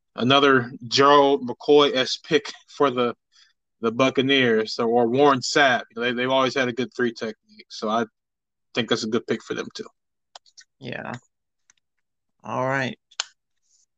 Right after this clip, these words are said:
Speaker 2: Tennessee Titans here at thirty-one. Kyler Gordon, cornerback, Washington. What are the
Speaker 1: And they had
Speaker 2: odds that
Speaker 1: another
Speaker 2: I got
Speaker 1: one.
Speaker 2: both of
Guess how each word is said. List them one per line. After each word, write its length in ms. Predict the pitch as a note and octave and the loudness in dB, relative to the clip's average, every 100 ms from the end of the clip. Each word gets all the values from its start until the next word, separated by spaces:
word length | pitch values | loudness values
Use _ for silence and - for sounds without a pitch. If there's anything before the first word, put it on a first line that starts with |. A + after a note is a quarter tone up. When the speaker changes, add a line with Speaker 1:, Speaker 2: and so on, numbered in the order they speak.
| - | -14
Speaker 2:
Tennessee 420 | - C3+ C#3+ D3 | -8 -6 -4 -4
Titans 540 | C#3 C#3+ D3 A2+ A#2+ - | -4 -2 -2 -2 -8 -6
here 280 | B2 A#2 A#2 | -6 -4 -6
at 80 | - - | -8 -8
thirty-one. 800 | A#2+ B2 C3 C3 C3+ C3 A#2 A#2 - _ _ _ _ - _ _ _ _ _ - | -4 -2 -4 -6 -6 -4 -6 -8 -16 _ _ _ _ -20 _ _ _ _ _ -6
Kyler 520 | B2 C3 C#3 C3+ C3 _ _ - | -2 0 0 -4 -6 _ _ -12
Gordon, 580 | C3 C3+ B2 A2+ A2+ A#2 _ - | -4 -4 -4 -8 -10 -16 _ -8
cornerback, 540 | B2+ B2 A#2+ A#2+ B2 _ _ _ _ | -6 -4 -4 -4 -6 _ _ _ _
Washington. 840 | A#2+ A#2 A2+ - G#2+ A2 - B2 C#3 _ _ _ _ _ _ _ _ - - | -6 -2 -2 -4 -12 -16 -16 -16 -20 _ _ _ _ _ _ _ _ -20 -8
What 180 | A#2+ | -4
are 80 | C3 | -4
the 140 | C3 A#2 | -4 0
Speaker 1:
And 120 | C3 | 2
they 60 | |
had 140 | D3 D#3+ | 4 4
Speaker 2:
odds 140 | D3+ | 4
that 60 | D#3+ | 4
Speaker 1:
another 200 | E3+ C#3+ | 4 0
Speaker 2:
I 20 | |
got 80 | A#2+ | -2
Speaker 1:
one. 200 | A2 - _ _ _ _ _ _ _ _ | -6 -10 _ _ _ _ _ _ _ _
Speaker 2:
both 440 | - A#2+ B2+ B2 C#3 | -4 0 0 -4 -8
of 320 | C3 B2 | -6 -6